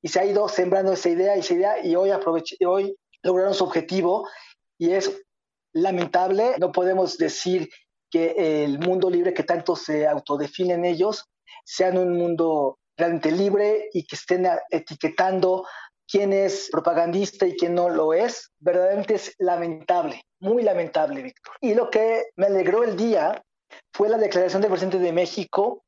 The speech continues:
Andrés Manuel López Obrador, que él contestó una pregunta justamente de una reportera de Sputnik, en el que dijo que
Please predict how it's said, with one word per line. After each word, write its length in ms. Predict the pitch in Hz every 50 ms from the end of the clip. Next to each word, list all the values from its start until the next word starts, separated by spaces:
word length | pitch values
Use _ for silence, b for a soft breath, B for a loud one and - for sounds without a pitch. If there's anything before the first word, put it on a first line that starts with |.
| _ -
Andrés 240 | 175 160 160 170 156
Manuel 220 | 165 180 185 175
López 200 | 175 170 180 - -
Obrador, 360 | 175 175 165 175 - - - _ _ _ _ _ _ _ _ _ _ _ _
que 160 | - 175 185
él 280 | 190 196 208 202 202 - - _ _ _ _ _ _ _
contestó 460 | - 196 185 190 190 170 170 175 -
una 160 | 208 214 -
pregunta 640 | - 190 185 160 180 185 180 - 190 196 190 - - - _
justamente 640 | - - - - 196 190 185 190 185 - 185 180 180
de 160 | 156 156 160
una 220 | 165 175 185 185
reportera 580 | 175 165 165 - 160 151 - 165 170 180 175 165
de 480 | 151 156 151 147 143 143 139 139 151 - -
Sputnik, 640 | - - - - 196 196 156 156 165 190 214 - - _ _ _ _ _ _ -
en 160 | 175 165 165
el 100 | 165 156
que 100 | - 165
dijo 300 | 180 185 - 208 196 -
que 240 | - 170 - -